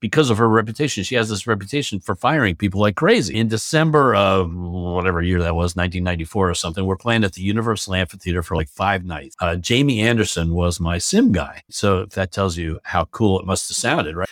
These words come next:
Because Jamie Anderson is the king of system E Qing, right? Anyway, he was the sim guy because we had a sim guy. But, oh, that's what it was. I, <laughs> I,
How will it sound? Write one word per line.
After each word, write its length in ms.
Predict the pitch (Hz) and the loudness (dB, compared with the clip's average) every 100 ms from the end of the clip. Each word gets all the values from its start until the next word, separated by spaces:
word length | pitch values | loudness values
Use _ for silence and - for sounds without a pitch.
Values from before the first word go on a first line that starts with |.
| _ | _
Because 260 | - 104 | -4 -4
Jamie 260 | - 110 107 | 0 0 2
Anderson 360 | 101 95 - 90 | 0 -2 -4 -4
is 220 | 85 - | -4 -6
the 60 | |
king 300 | - 135 143 | -4 0 0
of 100 | 90 | 0
system 460 | - 143 - 82 82 | -2 -4 -2 -6 -6
E 140 | 82 73 | -8 -10
Qing, 340 | - 78 71 | -8 -8 -8
right? 260 | 82 117 165 _ _ - | -4 -4 -4 _ _ 0
Anyway, 420 | 113 104 87 92 | 2 2 0 -2
he 360 | - 117 123 | -2 0 2
was 280 | 127 110 101 | 2 0 0
the 60 | 101 | -4
sim 320 | - 127 117 | 0 4 4
guy 380 | 90 71 78 95 | 4 0 -2 -4
because 240 | 98 90 85 | -6 -10 -4
we 80 | 90 | 0
had 180 | 95 | 2
a 40 | 92 | 0
sim 260 | - 101 92 | 0 2 2
guy. 320 | 82 82 95 - _ _ | 2 0 -2 -6 _ _
But, 160 | 101 147 | 0 2
oh, 100 | 143 | 4
that's 220 | 139 156 | 2 0
what 80 | 101 | -4
it 60 | |
was. 260 | 82 90 95 | -4 -6 -4
I, 280 | - 110 107 110 - 104 | -2 -2 -4 -8 -8 -8
<laughs> 320 | - - _ | -10 -16 _
I, 220 | 98 113 | 0 0